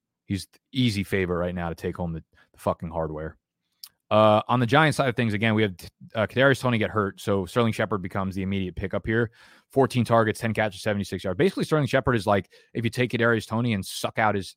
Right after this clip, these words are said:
yak powers, that's what Sterling Shepard is. So, high volume player will get you really, really solid P P R numbers.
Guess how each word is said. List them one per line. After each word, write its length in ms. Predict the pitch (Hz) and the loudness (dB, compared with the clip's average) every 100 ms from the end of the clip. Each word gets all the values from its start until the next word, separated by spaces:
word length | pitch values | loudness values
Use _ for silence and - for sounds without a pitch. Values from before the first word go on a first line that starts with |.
| _ | _
yak 340 | 95 95 117 - | -4 -2 -2 0
powers, 480 | 127 131 143 147 - | 2 4 4 0 -2
that's 200 | 113 - | -2 -4
what 80 | |
Sterling 280 | 98 110 101 | -6 -2 -2
Shepard 360 | - 87 87 78 | -4 -8 -8 -10
is. 120 | 78 | -8
So, 160 | 90 87 - _ | -6 -8 -12 _
high 140 | 143 | 6
volume 320 | 135 135 131 113 | 6 6 4 2
player 380 | 113 110 110 - _ | 2 4 4 0 _
will 80 | 107 | -6
get 160 | 107 127 | -2 0
you 100 | 117 | 0
really, 300 | 107 117 110 | 2 2 2
really 180 | 113 110 | 2 0
solid 300 | - 107 101 | 2 2 2
P 100 | 107 | -4
P 120 | 101 | 0
R 120 | 107 | 0
numbers. 400 | 110 113 113 107 | 2 0 -2 -4